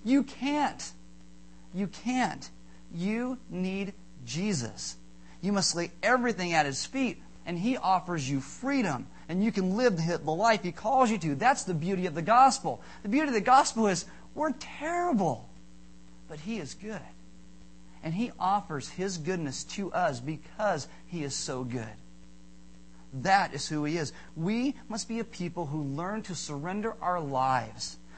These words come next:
surrender our need for revenge, and the feeling that, like, "Oh, people just aren't seeking me for," you gotta let that go. Because you will never be the person God calls you to be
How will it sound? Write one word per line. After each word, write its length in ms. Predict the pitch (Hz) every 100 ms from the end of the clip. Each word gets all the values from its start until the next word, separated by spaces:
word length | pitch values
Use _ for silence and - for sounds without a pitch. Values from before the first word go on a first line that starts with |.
| -
surrender 500 | - 156 170 220 240
our 220 | 151 160
need 480 | 151 160 185 226 214
for 120 | 220
revenge, 680 | 214 190 135 165 165 165 - - - -
and 140 | 143
the 60 | 131
feeling 380 | - 220 226
that, 100 | 214
like, 120 | 175 156
"Oh, 180 | 151
people 340 | 127 185 190 208
just 160 | 180
aren't 160 | 180 127
seeking 400 | - 202 190 202
me 100 | 196
for," 160 | 185 190
you 400 | 175 - - 151 143
gotta 300 | 226 202 185
let 200 | 147 139
that 220 | 143 127
go. 220 | 110 104 - - - - - - - - - - - -
Because 280 | 143 156 139
you 80 |
will 100 | 156
never 280 | 156 160 185
be 140 | 202 220
the 80 |
person 360 | 175 170 151 151
God 220 | 147 131
calls 300 | 135 127 143
you 60 | 160
to 80 | 170
be 280 | 131 123